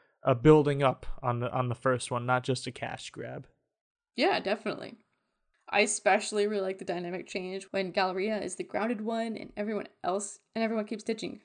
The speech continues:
Speaker 2: her and the band for other things. I mean, it's not fair to her, but it made it so that she wasn't the villain this time, and she wasn't even mean about it to the other girls. She just kept working.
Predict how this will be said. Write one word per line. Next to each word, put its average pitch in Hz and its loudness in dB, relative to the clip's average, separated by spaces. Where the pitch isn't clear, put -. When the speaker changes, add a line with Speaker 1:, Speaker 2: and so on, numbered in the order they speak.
Speaker 2:
her 208 2
and 202 0
the 185 -8
band 196 -4
for 202 -2
other 202 0
things. 214 -6
I 226 2
mean, 233 4
it's - -6
not - 0
fair 208 8
to 240 2
her, 247 0
but 208 4
it 196 0
made 214 2
it 240 -2
so - -4
that 190 0
she - -6
wasn't 202 -2
the - -20
villain 196 0
this 226 -6
time, 226 -6
and 208 -6
she 208 -2
wasn't 202 2
even 175 -4
mean 202 0
about 220 2
it - -4
to - -16
the 226 -2
other 226 0
girls. 226 -4
She - -16
just 294 -6
kept 294 -2
working. 202 -2